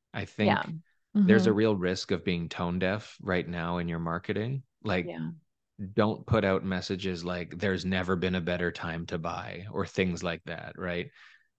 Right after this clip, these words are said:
Speaker 1: 'Cause people are doing that. People, like, go off of the glass half full approach, which is fine, but back up what you're saying in a way that is actually true,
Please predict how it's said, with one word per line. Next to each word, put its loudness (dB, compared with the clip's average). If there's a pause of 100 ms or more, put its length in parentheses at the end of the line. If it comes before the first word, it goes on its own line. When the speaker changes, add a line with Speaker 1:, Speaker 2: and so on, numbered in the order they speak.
(200)
Speaker 1:
'Cause 4
people 4
are 8
doing 8
that. -6
People, 6
like, 4 (460)
go 4
off 4
of -2
the 2
glass 0
half 0
full 4
approach, 2
which 2
is 2
fine, -2 (600)
but 2 (260)
back 2
up 2
what 4
you're 4
saying 0
in 0
a 2
way 2
that -4 (840)
is 0
actually 0
true, -4